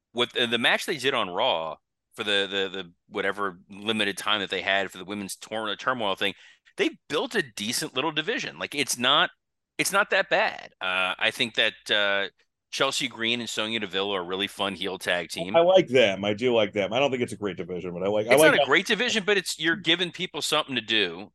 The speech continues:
Speaker 1: and I think it'll be, I think it'll be worthwhile. And I, I, I, I like Liv. I think Liv is infectious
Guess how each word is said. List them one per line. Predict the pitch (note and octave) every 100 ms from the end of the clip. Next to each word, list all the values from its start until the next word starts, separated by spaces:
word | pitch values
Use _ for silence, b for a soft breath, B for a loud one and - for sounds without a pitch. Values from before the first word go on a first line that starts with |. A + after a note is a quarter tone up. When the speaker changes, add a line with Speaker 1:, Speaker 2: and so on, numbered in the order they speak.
| _
Speaker 1:
and | A#2 A#2 A#2+ A#2+
I | A#2+
think | - C#3+
it'll | F3+ D3+
be, | F3 F3 -
I |
think | C#3+ G3
it'll | G#3 F3
be | C#3
worthwhile. | D#3+ B2+ D3+ B2 G2 E2+ F2+ C#3+ _ _ _ _ _
And | B2+ C3+ C#3 C#3 C3+ C#3+ C#3+ _ _ _ _ _ _ _
I, | B2 - C3+ C#3+ -
I, | D3+
I, | C#3+
I | D3
like | F3+ F3+ -
Liv. | A#2+ G#2 D2 -
I | A#2
think | C#3+ A2+
Liv | B2+ B2+
is | A#2
infectious | A2 - A2+ - F#2 E2+ - -